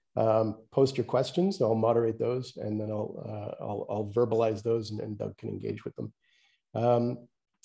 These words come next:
the, uh, this is a webinar that is being recorded, and it will be, uh, posted on the War Studies YouTube channel, uh, which is a great channel. Uh, lots of, lots of really interesting material on there.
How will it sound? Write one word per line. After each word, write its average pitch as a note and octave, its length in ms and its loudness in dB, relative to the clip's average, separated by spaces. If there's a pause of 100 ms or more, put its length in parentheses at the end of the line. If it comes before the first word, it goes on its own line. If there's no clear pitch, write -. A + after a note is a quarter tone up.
(140)
the, B2+ 840 2
uh, A2+ 360 2 (100)
this C3+ 220 0
is A#2 80 0
a - 20 4
webinar B2 400 6
that A#2 100 4
is C3 120 4
being C3+ 180 4
recorded, D3+ 520 2
and A2+ 220 -2
it A#2 140 0
will A#2+ 180 0
be, A2+ 480 -2
uh, A2 280 0
posted C3+ 440 0
on A#2 280 0
the A2 140 -2
War A2+ 200 -2
Studies A2 400 -4
YouTube A#2+ 300 -4
channel, D#3+ 360 -2 (480)
uh, G#2+ 160 0
which G#2+ 140 -4
is G#2+ 80 -2
a G#2+ 60 -4
great B2+ 180 4
channel. D3 400 0
Uh, A2 240 -2
lots A2+ 380 0
of, A2 200 -6 (200)
lots A#2+ 260 -2
of G#2+ 80 -8
really A2+ 240 -2
interesting A2 400 -6
material B2 400 0
on C3 140 2
there. D3 240 -2